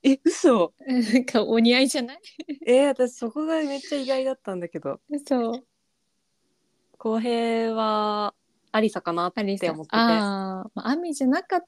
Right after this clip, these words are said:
Speaker 2: たらアリサだね。
Speaker 1: うーん、アミでしたか。
Speaker 2: みんな可愛いよね。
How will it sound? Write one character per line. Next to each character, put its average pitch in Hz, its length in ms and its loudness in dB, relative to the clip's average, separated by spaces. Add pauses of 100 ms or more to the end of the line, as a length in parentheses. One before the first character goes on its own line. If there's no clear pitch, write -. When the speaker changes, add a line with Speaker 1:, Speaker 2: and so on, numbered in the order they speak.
Speaker 2:
た 349 140 0
ら 285 300 0
ア 208 80 -8
リ 185 160 -6
サ - 160 -12
だ 196 80 -10
ね。 196 240 -10 (420)
Speaker 1:
う 180 60 -12
ー 165 40 -8
ん、 156 560 -10 (460)
ア 165 160 -6
ミ 165 160 -4
で 151 140 -6
し - 80 -14
た 135 140 -12
か。 - 280 -20 (2000)
Speaker 2:
み 208 180 2
ん 240 140 4
な 269 340 2
可 220 300 0
愛 277 200 4
い 277 80 4
よ 180 120 4
ね。 160 300 -6